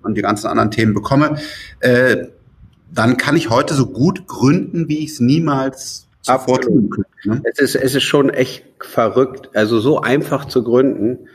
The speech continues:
Speaker 2: Das ist echt, früher war ja wirklich Gründen mit extrem viel Risiko verbunden. Jetzt bleiben wir mal bei Lilium. Denk mal an die ersten Leute, die das Fliegen,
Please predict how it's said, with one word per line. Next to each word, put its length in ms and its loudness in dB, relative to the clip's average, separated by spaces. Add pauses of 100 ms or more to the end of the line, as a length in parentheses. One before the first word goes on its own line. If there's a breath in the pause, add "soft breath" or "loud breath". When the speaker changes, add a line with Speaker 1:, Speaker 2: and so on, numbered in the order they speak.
(180 loud breath)
Speaker 2:
Das 140 -10
ist 300 0
echt, 340 -6 (260)
früher 360 2
war 120 4
ja 160 4
wirklich 320 -2
Gründen 440 2
mit 240 0
extrem 480 -2
viel 180 0
Risiko 460 0
verbunden. 420 -4
Jetzt 160 -2
bleiben 180 4
wir 100 4
mal 140 4
bei 180 2
Lilium. 500 2
Denk 180 0
mal 120 0
an 60 2
die 120 0
ersten 540 0 (400 loud breath)
Leute, 340 2
die 180 0
das 160 0
Fliegen, 540 0